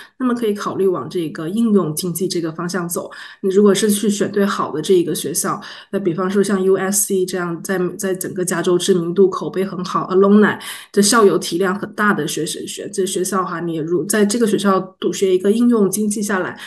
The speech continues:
那应该是在加州地区的这个 consulting firm 里边，那含金量会也是比较高的。而且像U S C这样，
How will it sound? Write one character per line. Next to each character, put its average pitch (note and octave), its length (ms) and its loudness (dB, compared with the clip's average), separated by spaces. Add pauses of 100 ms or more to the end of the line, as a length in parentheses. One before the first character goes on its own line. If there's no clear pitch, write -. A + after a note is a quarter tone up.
(160)
那 A#3 80 -4
应 A#3 100 0
该 A#3 140 -2
是 A#3 160 -4
在 G3+ 200 0
加 F3 200 -4
州 F3+ 160 -2
地 F#3+ 160 -2
区 F#3 240 -4
的 E3+ 160 -6
这 F3+ 160 -4
个 F3 120 -2
consulting F#3+ 460 -4
firm G3+ 240 0
里 D#3 100 0
边， D#3 240 -6 (280)
那 F#3+ 60 -6
含 F#3+ 160 -2
金 G3+ 180 6
量 G3+ 160 6
会 G3 160 2
也 F#3 100 4
是 G#3 120 -2
比 F#3+ 100 -2
较 - 140 -4
高 E3+ 260 -4
的。 D#3 80 -6
而 D#3 160 -8
且 F#3+ 160 0
像 F#3 240 0
U F#3 80 4
S F#3+ 220 0
C F#3 100 4
这 F#3 100 -2
样， F3+ 160 0